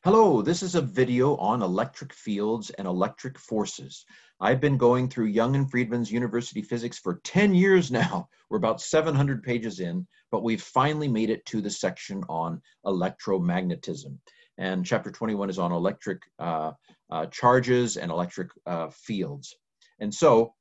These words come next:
here we are in section four, electric fields and electric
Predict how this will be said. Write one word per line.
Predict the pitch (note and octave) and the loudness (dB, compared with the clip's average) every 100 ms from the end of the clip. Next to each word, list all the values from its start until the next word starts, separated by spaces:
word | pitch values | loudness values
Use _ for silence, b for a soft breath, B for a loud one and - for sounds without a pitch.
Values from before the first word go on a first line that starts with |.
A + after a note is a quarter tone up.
| _ | _
here | G2 | -2
we | A2 D#3 | 2 4
are | F3 G2 - _ _ F#2+ | 4 4 0 _ _ -6
in | F2+ E2+ - - | -4 -2 -6 -10
section | - F2+ - B2+ | -6 -6 -2 -4
four, | E3 D3+ F#2 | 2 6 6
electric | F2+ A#2+ - - | 4 0 -4 -12
fields | - G2+ G#2 F#2+ F2+ | -8 -4 -2 -2 -6
and | F#2 | -6
electric | F2+ F2+ F2+ F#2+ | -4 -4 -4 -8